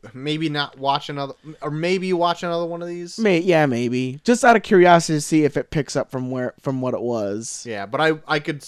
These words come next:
Speaker 1: I wouldn't, like, finish a season of this, I
Speaker 2: No,
Speaker 1: don't think.
Speaker 2: <laughs> no.
Speaker 1: Just out of curiosity, catch, like, one or two eps.
Speaker 2: Yeah.
Speaker 1: If it was playing at a bar, I'd watch it.
Speaker 2: Yeah.
Speaker 1: Like, it was playing the other day when we went up to eat at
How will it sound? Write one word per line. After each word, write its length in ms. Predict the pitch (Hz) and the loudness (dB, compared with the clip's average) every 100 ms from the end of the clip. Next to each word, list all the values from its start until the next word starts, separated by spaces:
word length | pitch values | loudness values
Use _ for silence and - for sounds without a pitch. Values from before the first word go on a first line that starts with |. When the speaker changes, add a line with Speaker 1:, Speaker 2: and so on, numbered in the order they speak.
| - | -8
Speaker 1:
I 120 | 147 | -4
wouldn't, 420 | 147 147 127 - 127 | -2 -4 -6 -14 -8
like, 180 | 117 | -8
finish 400 | - - 110 101 | -8 -10 -10 -10
a 40 | 101 | -16
season 400 | - 104 98 90 | -16 -16 -14 -18
of 80 | 80 | -18
this, 220 | 78 135 | -16 -6
I 40 | |
Speaker 2:
No, 80 | 147 | -2
Speaker 1:
don't 320 | 151 151 85 | -2 -2 -8
think. 120 | 82 - | -16 -16
Speaker 2:
<laughs> 120 | _ - - | _ -16 -16
no. 80 | - | -16
Speaker 1:
Just 240 | - 190 180 | -6 -4 0
out 120 | 156 | 0
of 80 | 139 | -2
curiosity, 600 | - 120 113 107 - 110 | -6 -6 -6 -6 -8 -12
catch, 240 | - 113 - | -8 -8 -8
like, 120 | 101 | -10
one 220 | 101 98 | -10 -8
or 60 | 95 | -10
two 180 | - 95 | -10 -10
eps. 400 | 92 - - - _ _ _ | -8 -10 -16 -20 _ _ _
Speaker 2:
Yeah. 180 | 123 110 | -10 -4
Speaker 1:
If 60 | |
it 60 | 170 | -2
was 160 | 156 - | -4 -6
playing 280 | - 156 | -6 -4
at 60 | 143 | -4
a 100 | 135 | -6
bar, 360 | 113 117 110 107 | -6 -4 -4 -4
I'd 140 | 101 | -6
watch 340 | 98 92 92 | -8 -10 -10
it. 220 | 101 101 - _ _ | -10 -12 -14 _ _
Speaker 2:
Yeah. 240 | - 117 117 | -10 -6 -6
Speaker 1:
Like, 80 | 123 | -4
it 40 | |
was 120 | 131 | -6
playing 340 | - 139 131 123 | -8 -8 -8 -6
the 120 | 120 | -6
other 160 | 113 113 | -6 -8
day 320 | 110 107 107 | -8 -6 -6
when 160 | 101 101 | -8 -12
we 120 | 104 | -12
went 200 | 101 101 | -12 -12
up 120 | 98 | -14
to 80 | 101 | -16
eat 200 | 101 104 | -14 -12
at 160 | 95 | -14